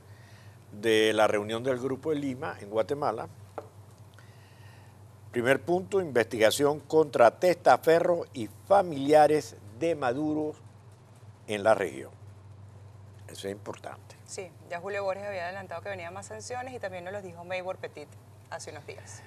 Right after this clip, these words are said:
Speaker 1: Segundo, emplazar a China, Rusia, Cuba y Turquía a que tengan toda la presión para que terminen de romper con la dictadura y ser parte de la solución.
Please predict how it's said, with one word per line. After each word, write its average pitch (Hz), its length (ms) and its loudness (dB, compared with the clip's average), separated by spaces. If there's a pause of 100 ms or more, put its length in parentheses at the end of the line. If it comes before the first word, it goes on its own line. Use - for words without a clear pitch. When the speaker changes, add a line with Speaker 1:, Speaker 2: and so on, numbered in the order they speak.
(140)
Speaker 1:
Segundo, 220 800 8
emplazar 143 840 8
a 123 140 8
China, 107 500 0
Rusia, 143 600 2
Cuba 202 440 6
y 147 80 4
Turquía 143 680 2 (1120)
a 123 120 12
que 123 140 6
tengan 156 500 6 (140)
toda 196 340 6
la 156 200 6
presión 143 640 0 (880)
para 110 220 8
que 113 120 0
terminen 127 540 -4
de 127 100 4
romper 113 560 2
con 123 160 2
la 104 100 4
dictadura 110 680 0 (320)
y 110 100 -6
ser - 280 2
parte 110 440 2
de 101 160 0
la 87 100 -8
solución. 78 460 -16